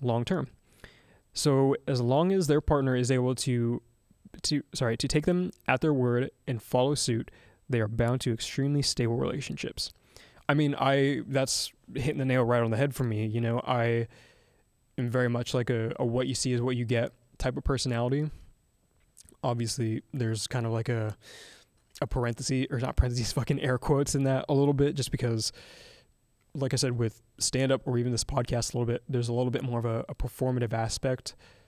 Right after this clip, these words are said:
to these. Whereas if it's just me and somebody, whether it be a friend or a romantic partner, it'd be slightly different. Obviously, it'll still be the same. I'll still be lighthearted, goofy,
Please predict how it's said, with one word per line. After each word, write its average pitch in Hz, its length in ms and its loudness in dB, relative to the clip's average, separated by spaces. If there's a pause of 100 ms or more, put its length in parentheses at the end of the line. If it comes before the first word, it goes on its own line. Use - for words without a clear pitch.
(200)
to 135 220 2
these. 151 440 2 (420)
Whereas 117 560 -2
if - 120 -4
it's - 300 -2 (460)
just 127 360 0
me 127 180 0
and 123 100 0
somebody, 120 460 0
whether 123 180 -4
it 117 60 0
be 110 80 -2
a 110 40 -6
friend 120 380 0
or 113 100 2
a 110 40 2
romantic 113 400 0
partner, 127 400 0 (260)
it'd 160 140 -2
be 156 80 2
slightly 127 300 0
different. 117 380 -2 (140)
Obviously, 123 300 -2
it'll 113 100 -2
still - 180 -2
be 120 80 0
the 127 100 -4
same. 139 260 0
I'll 123 80 0
still 127 160 -2
be 113 180 -2 (400)
lighthearted, 127 640 0 (460)
goofy, 127 500 0